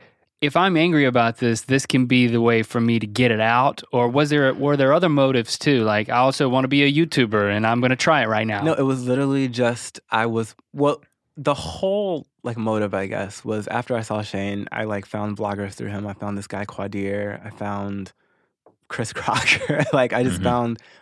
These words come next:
Speaker 2: a whole bunch of people. Um, and, like, I was fascinated by the aspect of connecting with people. Um,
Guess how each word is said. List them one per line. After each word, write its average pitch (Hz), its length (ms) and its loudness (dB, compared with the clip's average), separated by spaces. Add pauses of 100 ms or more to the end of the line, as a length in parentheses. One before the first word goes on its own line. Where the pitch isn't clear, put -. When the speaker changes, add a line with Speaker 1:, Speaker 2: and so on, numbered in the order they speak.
Speaker 2:
a - 60 -16
whole 117 120 0
bunch 120 200 -2
of 110 60 -18
people. 110 480 -6 (380)
Um, 107 520 -2 (680)
and, 127 220 0
like, 123 420 -2 (340)
I 123 140 4
was 165 180 2
fascinated 120 440 -2
by 104 160 0
the - 180 -4
aspect 104 420 -10
of 98 220 -12 (260)
connecting 101 600 -10
with 107 220 -16
people. - 420 -14 (580)
Um, 98 580 -6